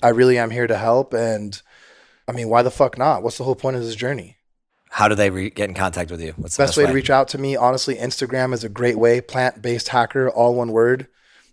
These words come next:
Speaker 1: That's probably the best way to reach out to me.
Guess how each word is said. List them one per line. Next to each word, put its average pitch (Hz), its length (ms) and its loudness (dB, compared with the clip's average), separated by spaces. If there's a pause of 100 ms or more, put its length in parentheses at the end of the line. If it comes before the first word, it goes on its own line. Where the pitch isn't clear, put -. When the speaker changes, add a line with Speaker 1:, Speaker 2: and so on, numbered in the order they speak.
Speaker 1:
That's 120 160 0
probably 123 540 0 (120)
the 123 320 -4
best 117 300 0
way 120 160 0
to 110 80 -8
reach 113 200 -4
out 117 180 2
to - 80 -10
me. 127 220 -8